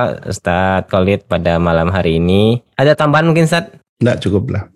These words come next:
Speaker 1: Atas materinya pada untuk kita semua, saya sih mendengarkan, namun memang ujian kesabaran itu punya proses dan pentahapan ya. Jadi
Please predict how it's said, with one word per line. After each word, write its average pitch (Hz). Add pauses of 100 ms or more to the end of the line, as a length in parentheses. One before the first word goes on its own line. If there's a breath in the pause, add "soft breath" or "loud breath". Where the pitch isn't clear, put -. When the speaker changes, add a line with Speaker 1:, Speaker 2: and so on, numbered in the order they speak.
(380)
Speaker 1:
Atas 92
materinya 98
pada 87
untuk 85
kita 90
semua, 98 (320)
saya 85
sih 98 (240)
mendengarkan, 92 (400)
namun 95
memang 87 (280)
ujian 87
kesabaran 87
itu 98 (160)
punya 85
proses 87
dan 80
pentahapan 85
ya. 90 (560)
Jadi 80